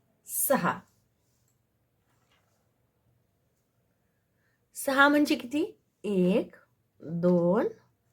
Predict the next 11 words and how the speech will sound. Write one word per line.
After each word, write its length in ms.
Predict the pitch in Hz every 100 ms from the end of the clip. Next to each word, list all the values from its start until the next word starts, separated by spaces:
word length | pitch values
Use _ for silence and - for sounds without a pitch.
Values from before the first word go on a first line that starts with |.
| _ _ _
तीन, 760 | _ _ 190 185 170 185 233 403 - _ _ _ _ _ _ _ _ _ _ _
चार, 440 | - 185 175 180 262 - _ _ _ _ _ _ _ _
पाच 540 | 185 175 202 - - -
आणि 440 | 180 214 359 440 _ _ _ _
सहा. 460 | - - 214 165 - _ _ _ _ _ _ _ -
हे 120 | 226
झाले 360 | 185 214 240 453 - _ _ _
सहा. 520 | - - 254 175 - - _ _ _ _ _ _ _ _ _ _ - _ - -
आता 140 | 180 220
आपण 240 | 226 240
सहा 440 | 240 - 226 269